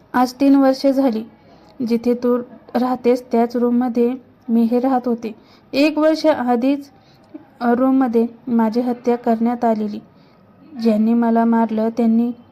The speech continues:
त्यांना मी आत्महत्या केली असं सांगितलं आणि सगळे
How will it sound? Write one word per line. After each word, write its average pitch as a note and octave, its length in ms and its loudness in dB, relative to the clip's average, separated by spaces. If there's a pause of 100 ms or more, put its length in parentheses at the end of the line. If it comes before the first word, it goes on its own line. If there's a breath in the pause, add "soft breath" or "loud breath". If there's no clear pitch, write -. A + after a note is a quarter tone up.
(640)
त्यांना A#3 320 2
मी A#3+ 160 -2
आत्महत्या A#3 560 -2
केली A#3 300 -4 (440 soft breath)
असं A3+ 220 -2
सांगितलं A3+ 580 -2 (200)
आणि A3+ 240 2
सगळे A3+ 380 -2